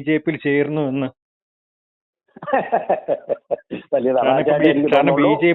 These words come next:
Speaker 2: എനിക്ക്
Speaker 1: ചേർന്നിടത്ത്
Speaker 2: തോന്നുന്നത്
Speaker 1: ബി ജെ പി, ബി ജെ പിയിൽ
Speaker 2: അഭിലാഷ്,
Speaker 1: ചേർന്നിട്ട് ഒരു,
Speaker 2: ഇത്
Speaker 1: ഒരു
Speaker 2: അഭിലാഷിന്റെ ഒരു, അഭിലാഷിന്റെ ഒരു രാഷ്ട്രീയ അഭിലാഷമാണ് എന്ന് എനിക്ക് പറയാനുള്ളൂ. ഞാൻ കരുതുന്നത് എം ടി ഇതുവരെ ര-, രചിച്ച കാലം, മഞ്ഞ്, അതുപോലെ തന്നെ രണ്ടാമൂഴം,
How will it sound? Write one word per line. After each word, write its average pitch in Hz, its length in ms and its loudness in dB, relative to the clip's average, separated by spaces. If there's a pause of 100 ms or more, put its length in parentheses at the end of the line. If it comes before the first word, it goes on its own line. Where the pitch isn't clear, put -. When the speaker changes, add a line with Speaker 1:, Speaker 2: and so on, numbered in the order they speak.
Speaker 2:
എനിക്ക് 175 180 0
Speaker 1:
ചേർന്നിടത്ത് 180 400 4
Speaker 2:
തോന്നുന്നത് 170 260 2
Speaker 1:
ബി 156 240 4
ജെ - 60 0
പി, 165 80 2
ബി 160 80 2
ജെ 175 180 4
പിയിൽ 208 180 2
Speaker 2:
അഭിലാഷ്, 190 260 2
Speaker 1:
ചേർന്നിട്ട് 196 260 0
ഒരു, 196 80 4
Speaker 2:
ഇത് 180 60 6
Speaker 1:
ഒരു 196 140 2
Speaker 2:
അഭിലാഷിന്റെ 220 480 2
ഒരു, 220 300 0 (400)
അഭിലാഷിന്റെ 170 580 0
ഒരു 180 120 0
രാഷ്ട്രീയ 165 480 0
അഭിലാഷമാണ് 151 840 0 (260)
എന്ന് 175 160 0
എനിക്ക് 160 220 0
പറയാനുള്ളൂ. 127 400 0
ഞാൻ 185 380 -2
കരുതുന്നത് 151 680 0 (600)
എം 170 320 -2
ടി 180 120 -4
ഇതുവരെ 190 500 2
ര-, 151 400 -6
രചിച്ച 131 320 -2 (280)
കാലം, 143 480 0 (280)
മഞ്ഞ്, 135 500 0 (880)
അതുപോലെ 160 380 0
തന്നെ 156 420 0
രണ്ടാമൂഴം, 156 840 0